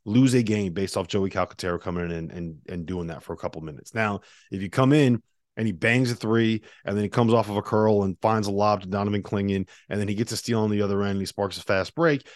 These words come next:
Then you brought him in, and he made some things happen, and it kinda changed what the game was, and you got a little seven oh spurt as a result of Joey C coming in. So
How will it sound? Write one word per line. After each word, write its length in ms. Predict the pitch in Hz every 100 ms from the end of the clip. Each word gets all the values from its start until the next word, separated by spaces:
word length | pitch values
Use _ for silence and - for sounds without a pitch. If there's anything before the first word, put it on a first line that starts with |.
| - -
Then 120 | 202
you 100 | 202
brought 260 | 120 120 117
him 100 | 117
in, 280 | 123 127 - _
and 120 | 113
he 120 | 113 170
made 200 | 156 143
some 140 | 147
things 200 | 147 135
happen, 360 | 139 135 104 101
and 160 | 107
it 100 | 107
kinda 280 | - 127 113
changed 380 | - 123 123 110
what 120 | 110
the 80 | 98
game 240 | 107 104
was, 240 | 101 92 87
and 80 |
you 80 | 98
got 80 | 110
a 60 | 104
little 180 | 101
seven 320 | - 117 104 101
oh 80 |
spurt 400 | 95 - 156 139 90
as 120 | 101
a 60 |
result 280 | 98 95 95
of 80 | 90
Joey 260 | 85 92 87
C 220 | - 87
coming 260 | - 82
in. 140 | 85 -
So 440 | - 185 127 104